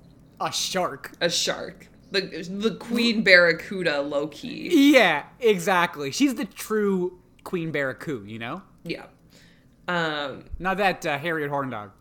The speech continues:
Speaker 2: <laughs> Harriet Horndog is such a disappointment.
Speaker 1: Dude,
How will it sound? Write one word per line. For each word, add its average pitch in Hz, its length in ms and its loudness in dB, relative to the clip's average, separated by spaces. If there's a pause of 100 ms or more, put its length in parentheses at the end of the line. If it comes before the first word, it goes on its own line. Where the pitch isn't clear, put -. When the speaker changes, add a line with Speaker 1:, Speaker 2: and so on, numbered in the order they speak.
(220)
Speaker 2:
<laughs> - 0 - (380)
Harriet - 540 -2
Horndog 233 580 0
is 233 160 -4
such - 560 -8 (340)
a 175 60 -12
disappointment. 160 800 -10 (720)
Speaker 1:
Dude, 202 380 2